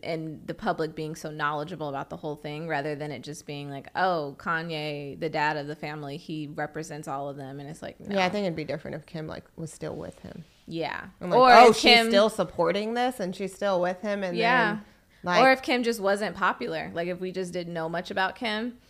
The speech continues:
Speaker 1: then that probably would still affect them, you know, because Kanye's the public person.
Speaker 2: Mm-hmm.
Speaker 1: Okay, stop. I'm trying to do something, okay? But yeah,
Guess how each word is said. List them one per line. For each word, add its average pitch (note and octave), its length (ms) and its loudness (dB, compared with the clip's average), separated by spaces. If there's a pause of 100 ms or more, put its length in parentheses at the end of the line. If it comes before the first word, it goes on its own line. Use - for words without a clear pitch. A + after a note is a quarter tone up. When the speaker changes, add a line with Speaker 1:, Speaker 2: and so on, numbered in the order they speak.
(340)
Speaker 1:
then F3 380 -4
that D#3+ 220 -2
probably D#3+ 420 -4
would D#3 140 -10
still D#3 240 -8
affect - 360 -12
them, - 300 -16 (100)
you F3+ 140 -10
know, F3+ 260 -8
because E3+ 220 -10
Kanye's D#3+ 460 -8
the D3+ 100 -12
public D3+ 580 -10 (320)
person. E3+ 840 -8 (220)
Speaker 2:
Mm-hmm. - 60 -6
Speaker 1:
Okay, F#3+ 240 -6
stop. F#3+ 680 -6 (400)
I'm G#3+ 140 -6
trying G#3+ 240 -6
to G#3 60 -4
do A3+ 120 -6
something, - 360 -14
okay? B3+ 340 -10 (960)
But B3+ 140 -4
yeah, F3 260 -4